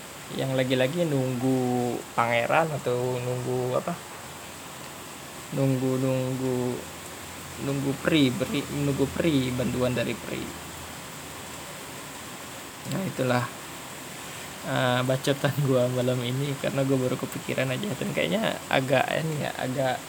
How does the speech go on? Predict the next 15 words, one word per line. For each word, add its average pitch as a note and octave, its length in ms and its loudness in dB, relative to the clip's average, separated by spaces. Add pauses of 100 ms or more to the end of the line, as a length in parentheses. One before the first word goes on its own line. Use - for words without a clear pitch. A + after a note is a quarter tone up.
(220)
noising C#3+ 400 0
karena C#3+ 240 0
lagi B2 240 0
hujan B2 400 4
di A#2 80 2
luar. A#2 240 4 (640)
Gua D3 160 4
nggak B2+ 160 10
tahu C3 240 6 (160)
nangkepnya B2+ 400 2
bagus B2+ 400 4
atau B2+ 240 2
enggak B2+ 240 2
ini B2 80 0
rekaman. C3 480 0